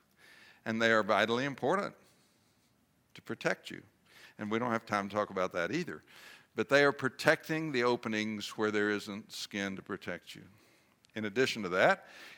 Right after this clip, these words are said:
your stomach has a low P H. That means it's highly acidic,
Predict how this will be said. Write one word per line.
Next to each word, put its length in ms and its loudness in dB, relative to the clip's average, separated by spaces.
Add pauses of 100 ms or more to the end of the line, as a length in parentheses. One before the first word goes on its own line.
(100)
your 140 0
stomach 540 4
has 180 6
a 80 4
low 320 6
P 320 2
H. 320 4
That 140 2
means 240 -4
it's 100 -10
highly 440 2
acidic, 500 0